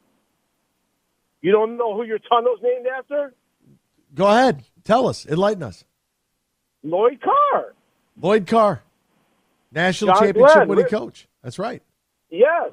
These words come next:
Speaker 1: exactly. Riverview, John Glenn. Absolutely, our backyard. He was a great coach. Abs-, absolutely. Um, so, um, lastly, before I get to the basis, you know, first of all, the Jimmy G thing, I think it's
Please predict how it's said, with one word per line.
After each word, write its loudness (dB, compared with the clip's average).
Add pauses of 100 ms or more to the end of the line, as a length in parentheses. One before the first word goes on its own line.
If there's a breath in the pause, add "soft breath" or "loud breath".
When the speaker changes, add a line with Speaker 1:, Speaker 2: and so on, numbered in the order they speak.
Speaker 1:
exactly. -2
Riverview, -2
John 0
Glenn. 0 (500)
Absolutely, -2
our 0
backyard. -4 (340)
He -10
was -2
a -4
great -6
coach. -4 (1160)
Abs-, 2
absolutely. -2 (640)
Um, -4 (1040)
so, 2 (560)
um, -2 (240)
lastly, 0
before 0
I 2
get -6
to -6
the 0
basis, -6 (360)
you 4
know, 8 (260)
first 2
of -4
all, -2
the -16
Jimmy -8
G -8
thing, -4
I -2
think -10
it's -16